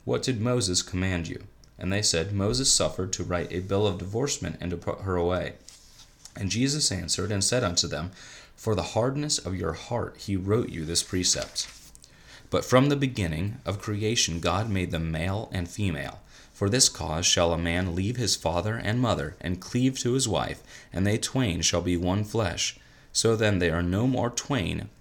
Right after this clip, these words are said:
but one flesh. What therefore God hath joined together, let not man put asunder. And in the house his disciples asked him again of the same matter.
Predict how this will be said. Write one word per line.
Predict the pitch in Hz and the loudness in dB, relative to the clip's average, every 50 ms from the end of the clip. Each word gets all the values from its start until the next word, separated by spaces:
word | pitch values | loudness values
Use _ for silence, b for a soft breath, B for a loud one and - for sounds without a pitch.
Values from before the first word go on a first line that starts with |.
| - - - | -20 -12 -4
but | - - - - | -2 -2 -2 0
one | 87 95 98 101 104 104 | 0 2 2 2 2 0
flesh. | 101 - 107 107 92 - - - - - - - B B B B B B | -2 -2 0 0 0 -2 -2 -2 -4 -4 -4 -8 B B B B B B
What | - 73 - - | -4 -4 0 2
therefore | 110 110 107 107 - 107 90 | 2 2 2 0 0 0 0
God | 87 90 - 90 85 95 107 120 | 0 0 2 4 6 6 4 4
hath | 113 98 95 - - - | 2 -2 -4 -8 -12 -6
joined | - 107 98 107 123 131 | -2 0 2 2 2 2
together, | - 120 - 80 67 67 76 80 - B B B B | 0 0 0 -2 0 0 0 -2 -4 B B B B
let | - 107 101 - | 0 0 2 2
not | 95 101 90 - - - | 2 2 2 2 0 0
man | 85 95 104 110 92 82 | -2 0 0 0 0 -2
put | 82 - 92 90 | -2 -4 -2 0
asunder. | 92 - - - 101 98 87 69 57 50 - - - - - B B B B B B B | 2 4 4 4 4 2 0 -2 -4 -8 -10 -14 -20 -20 -20 B B B B B B B
And | - 104 | 0 2
in | 117 135 | 2 2
the | 143 120 | 2 0
house | 92 92 80 78 78 85 - | 0 -2 -2 -2 -2 -2 0
his | - 92 92 | 0 0 0
disciples | 92 90 - - 95 92 92 - 87 78 - | 2 2 4 4 4 0 0 -4 -8 -8 -4
asked | - 85 92 107 - - | -2 -2 -2 -2 -2 -2
him | 113 110 | -2 -2
again | 107 104 107 - 120 117 90 82 87 - - | -2 -2 -2 -2 -2 0 0 -2 -2 -4 -2
of | - 101 101 104 | 0 0 0 0
the | - 90 | 0 0
same | - - 80 80 80 82 | 0 2 2 0 0 0
matter. | 87 90 90 85 98 101 | 0 0 0 -2 -4 -8